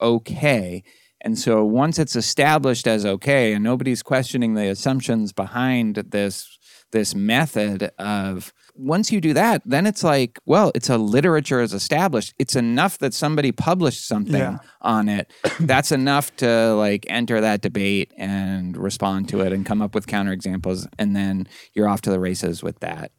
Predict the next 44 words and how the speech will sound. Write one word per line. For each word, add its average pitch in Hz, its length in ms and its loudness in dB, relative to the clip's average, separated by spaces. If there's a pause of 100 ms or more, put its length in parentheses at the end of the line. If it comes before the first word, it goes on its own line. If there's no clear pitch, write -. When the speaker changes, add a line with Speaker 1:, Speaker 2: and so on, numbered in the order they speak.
(100)
Speaker 2:
Right. 139 300 -4
Speaker 1:
Um, 90 460 0
Speaker 2:
So - 220 4
Speaker 1:
that's 202 140 6
Speaker 2:
here's, 240 200 4
Speaker 1:
what - 120 -10
Speaker 2:
he-, - 400 -14
here's 240 300 2
where 160 600 4
I, 147 440 4
my, 147 420 0
my 143 200 2
concern 175 420 2
about 147 220 2
philosophy 139 600 0
starts 135 400 -2
to 131 220 -4
diverge 135 480 -4
from 147 120 -2
my 135 120 -2
concern 131 320 -6
about 131 420 -6
psychology 135 920 0
in, 131 460 -2
in 135 160 -2
that. 127 220 -2
And 139 120 -4
I 131 60 -6
think 147 200 -4
we're 131 100 -4
gonna 131 120 -4
have 123 140 -10
to 135 100 -8
revisit 127 440 -6
our 120 220 -4
which, 123 400 -12
which 131 200 -10
field 135 240 -6
is - 80 -16
more 131 120 -8
fucked. 127 400 -4 (400)
Speaker 1:
Yeah. - 160 0
Speaker 2:
Um, 135 180 -2 (520)
because 160 720 4